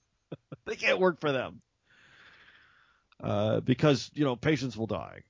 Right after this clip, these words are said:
And it's like, but they're not working for you 'cause you can't force someone to work for you in indentured servitude.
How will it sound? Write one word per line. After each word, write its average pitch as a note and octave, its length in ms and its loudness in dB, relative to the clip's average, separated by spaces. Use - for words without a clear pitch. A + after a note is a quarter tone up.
And B2+ 320 -8
it's B2 140 -4
like, B2 220 2
but C#3 140 2
they're C#3+ 100 4
not D3 200 2
working C3+ 240 0
for - 140 -4
you C#3 220 4
'cause A#2 180 0
you C3 60 0
can't - 280 0
force - 460 0
someone C#3 460 -2
to B2 80 -2
work A#2 220 -2
for - 160 -10
you C3 380 4
in A2 120 0
indentured G#2 460 -4
servitude. G2+ 760 -2